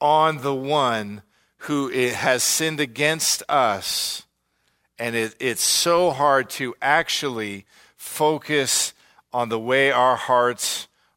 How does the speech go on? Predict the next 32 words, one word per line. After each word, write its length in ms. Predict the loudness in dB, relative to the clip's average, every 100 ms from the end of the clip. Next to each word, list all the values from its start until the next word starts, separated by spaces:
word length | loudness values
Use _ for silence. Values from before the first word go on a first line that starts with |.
| _ 2
are 320 | 4 4 2
responding. 1400 | 0 -4 -2 -2 -4 _ -2 -2 -2 -6 -14 -20 -20 _ _ _ _ -20 -18
And 160 | -10 0
notice 340 | 2 2 2
what 140 | 2 2
he 140 | 2
says 480 | 2 4 4 4 0
in 100 | -4
verse 320 | -2 0 -2
three, 220 | 0 0
moving 300 | 0 -4 0
on. 200 | 2 2
He 60 | 0
says, 240 | -2 -2
"If 120 | -4
a 60 | -4
brother 460 | 2 2 4 0 -2 _ _ _ _ _ _ _ -20 -6
sins," 640 | 0 2 4 4 2 -2
I 120 | 2
love 240 | 4 4 4
how 140 | 2
quickly 400 | 2 0 0 2
he 60 | 0
mo-, 300 | 0 -2 -4 -12 -12
he 100 | -4
moves 300 | 0 0 2
on 220 | 4 4
from 300 | 0 -2 -2
that. 280 | -2 -4 -6 _ _ -20 -8
"If 180 | -4 -2
a 80 | -4
brother 840 | -2 2 4 6 6 6 4